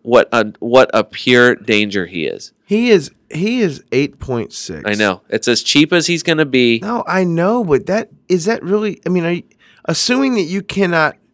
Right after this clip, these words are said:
Speaker 2: completely plan on him being the starter yet because we just don't know. So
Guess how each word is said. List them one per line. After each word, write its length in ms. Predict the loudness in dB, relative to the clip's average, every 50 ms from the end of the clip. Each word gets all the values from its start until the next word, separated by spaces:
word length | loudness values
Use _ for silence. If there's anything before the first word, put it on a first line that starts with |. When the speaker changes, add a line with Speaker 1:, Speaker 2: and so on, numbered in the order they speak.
| _ _ _
Speaker 2:
completely 640 | _ -8 -8 -8 -6 -2 -2 -2 -2 0 -2 -4 -4
plan 520 | -6 _ -10 -6 -4 -4 -2 -4 -4 -6 -6
on 160 | -6 -6 -6 -6
him 340 | -4 -4 -4 -2 -4 -4
being 460 | -4 -2 -2 -2 -2 -2 -2 -4 -8 -10 _ _ _ _ _ _ _ -10
the 100 | -8 -8
starter 400 | -8 -2 0 2 2 2 0 0
yet 300 | -2 -2 -4 -4 -4 -8
because 360 | -12 -10 -6 -6 -6 -6 -6
we 120 | -10 -10 -10
just 500 | -10 -4 -2 -2 -2 -2 -6 -14 _ -10
don't 280 | -8 -8 -8 -8 -12 -14
know. 380 | -14 -14 -14 -14 -16 -18 -20 _ _ _ _ _ _ _ _ _ _ _ _ _ _ _ _ _
So 380 | -2 2 4 4 4 2 -4